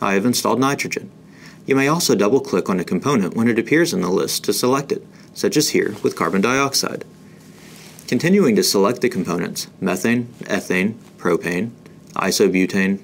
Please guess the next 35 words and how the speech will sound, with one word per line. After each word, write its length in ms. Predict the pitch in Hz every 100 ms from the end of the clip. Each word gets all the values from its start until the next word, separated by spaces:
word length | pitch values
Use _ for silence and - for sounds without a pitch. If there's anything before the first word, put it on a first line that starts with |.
| -
normal 280 | 135 131 120
butane, 500 | 117 113 107 104 110 -
isopentane, 920 | - 104 - 127 - 95 - 92 92 95 - -
normal 340 | - 123 120 95
pentane, 500 | 98 90 95 90 90 - -
and 100 | 98
normal 300 | 87 87 87
hexane, 520 | 120 156 - - - - - - - - - -
it 80 | 139
is 100 | 151
important 400 | 160 190 170 139
to 100 | 101
note 220 | 87 87
that 160 | 95 -
the 80 |
name 300 | 87 92 131
of 80 | 156
the 80 | 135
component 460 | 123 101 110 101 -
here 360 | 127 117 - - - - -
is 140 | 117 101
what 160 | 131
will 100 | 147
show 260 | 143 95 90
throughout 380 | - 98 90 -
the 80 |
project 520 | - 98 87 92 92 - -
and 160 | 107 98
in 100 | 98
the 60 |
final 340 | 92 107 113 104
reports 500 | 90 - 143 101 -
generated 520 | - 139 98 87 95
through 240 | - 120 120
Promax. 560 | 139 104 87 - -